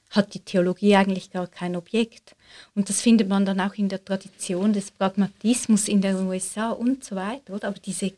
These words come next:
grundlegende Erfahrung, da können wir auch biblische Bezüge machen, die sagen, daraus lebt auch irgendwo, oder daraus leuchten dann auch die Augen, daraus lebt die Theologie.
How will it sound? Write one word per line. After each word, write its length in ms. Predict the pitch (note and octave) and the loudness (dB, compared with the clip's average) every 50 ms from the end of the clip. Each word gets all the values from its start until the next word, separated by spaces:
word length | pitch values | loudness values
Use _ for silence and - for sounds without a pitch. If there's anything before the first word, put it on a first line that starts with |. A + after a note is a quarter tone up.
| _ | _
grundlegende 680 | - G3+ G3+ A#3+ C#4 F4 E4 - B3+ G3 G3 G3 F#3+ | -8 -2 2 2 4 4 2 0 -2 -2 -2 -2 -4
Erfahrung, 640 | F3+ F3 - - - G3 F#3 G#3+ C4 C#4 B3 G3+ G3 | -4 -6 -10 -6 -4 -2 0 2 2 2 2 2 2
da 80 | - F#3 | 0 -2
können 220 | F#3+ - G3 G3 | -4 0 0 0
wir 140 | F#3+ F3+ F3 | 0 0 -2
auch 160 | F3 _ _ | -4 _ _
biblische 500 | - A3+ B3+ C4+ - B3 A3 - - G#3 | -2 -2 -2 -2 -2 -4 -2 -2 -2 -4
Bezüge 560 | G3 F3 F3 - - - - A3 A#3 - A#3+ | -4 -8 -10 -12 -10 -6 -4 -4 0 2 2
machen, 340 | G#3 F3+ E3 E3 _ - - _ _ - - - - - _ | 2 0 -2 -6 _ -20 -20 _ _ -20 -20 -20 -20 -20 _
die 60 | - | -6
sagen, 200 | - G3 F#3+ F#3 | -2 -2 -2 0
daraus 460 | - F3+ G3+ A#3 G#3+ G3 F3 - - - - | -2 -2 -2 0 0 0 -2 -4 -10 -10 -8
lebt 580 | F#3 F#3 F#3+ G#3 B3 C#4 - - - - - - - | -4 0 2 2 2 2 0 -4 -20 -18 -10 -4 -2
auch 320 | F3+ F3+ F3+ F3 E3+ - - - | -2 -2 -4 -6 -12 -16 -14 -8
irgendwo, 560 | F#3+ F#3 F3+ - F#3+ F3 - F#3 F#3 F3+ - _ - - - - - - - - - | -8 -8 -8 -8 -10 -10 -6 -6 -8 -8 -8 _ -20 -20 -20 -20 -20 -20 -18 -18 -14
oder 140 | - - F#3+ | -10 -6 -2
daraus 340 | - G3 F#3 F#3 F#3+ F#3 - | 0 0 2 0 -2 -2 -2
leuchten 440 | F#3+ F3+ G3 C4 C4+ - - - C#4 | 2 4 4 4 4 2 -2 0 2
dann 180 | C#4 B3 G3+ F#3 | 2 2 2 2
auch 260 | - F#3 F3+ - - | -2 -6 -10 -10 -12
die 200 | - - - - | -20 -20 -20 -14
Augen, 400 | - F#3 F#3 F3+ E3+ _ - F#3+ | -10 -8 -8 -8 -10 _ -6 -4
daraus 380 | F#3 F3+ F3 F3+ F3+ - - | -4 -4 -4 -8 -10 -8 -6
lebt 380 | - F#3+ F#3+ G#3+ A#3+ A#3+ - - | -4 0 2 2 2 2 -2 -18
die 60 | G3+ | -20
Theologie. 800 | - - - - F#3+ F#3 F3+ F#3 - - G3+ G3+ G3 F#3 F3+ | -20 -16 -8 -4 -4 -2 -2 -4 -4 -2 0 2 2 2 0